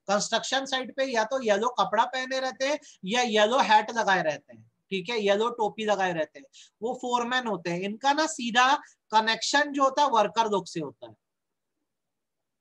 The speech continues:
क्योंकि सारे वर्करों से यही काम कराते हैं। Middle level तो इनको बोल दिया, "जाओ यार ये target है, worker लोग से काम कराओ।" तो इनका connection जो है वर्करों से बना हुआ है, ठीक है।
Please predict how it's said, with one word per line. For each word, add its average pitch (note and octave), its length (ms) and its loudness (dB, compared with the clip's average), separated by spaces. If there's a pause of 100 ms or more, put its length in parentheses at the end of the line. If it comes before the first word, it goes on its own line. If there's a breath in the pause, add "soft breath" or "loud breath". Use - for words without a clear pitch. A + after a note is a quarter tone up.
(880)
क्योंकि A3+ 220 -4
सारे B3 340 6
वर्करों B3+ 500 0
से C#4 120 -4
यही A#3+ 220 -4
काम G#3 260 2
कराते F#3 300 -2
हैं। E3 60 -6
Middle G#3 320 -2
level C4+ 260 0
तो C4 120 -4
इनको C4 280 -4
बोल C4+ 200 0
दिया, C4 180 0
"जाओ A3 240 2
यार B3+ 260 4 (260 loud breath)
ये G3+ 160 2
target A3 500 2
है, C4 80 2
worker A3 360 0
लोग B3 160 -2
से B3+ 120 -6
काम G#3+ 280 4
कराओ।" D3 340 -4 (300 soft breath)
तो G#3 60 -2
इनका A3+ 340 0
connection A#3+ 600 0
जो C#4+ 100 2
है C#4 160 6
वर्करों A#3 460 0
से A#3+ 140 -6
बना F#3 220 0
हुआ D3 260 -4
है, - 80 -20 (320)
ठीक F3 180 -4
है। A3+ 160 2